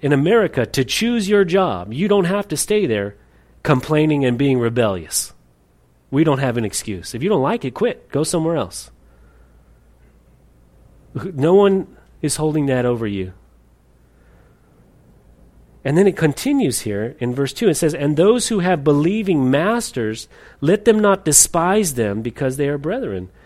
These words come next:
but rather serve them, because those who are benefited are believers and beloved.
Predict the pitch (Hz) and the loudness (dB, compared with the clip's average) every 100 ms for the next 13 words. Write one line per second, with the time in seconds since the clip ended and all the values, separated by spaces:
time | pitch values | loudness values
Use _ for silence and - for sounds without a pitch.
0 | - - 120 120 123 120 113 - 180 214 | -12 -6 -2 0 0 0 -4 -4 0 0
1 | 156 117 101 98 101 _ _ _ _ _ | 0 -4 -4 -6 -12 _ _ _ _ _
2 | - 127 - 123 120 143 190 - 165 127 | -8 -4 -2 0 2 4 4 2 2 2
3 | 107 143 185 - 110 110 107 110 104 110 | 0 0 0 0 0 0 -2 -6 -4 -2
4 | 135 147 104 95 107 107 117 131 127 90 | -2 -2 -4 -4 -8 -6 -4 -4 -6 -8
5 | - | -14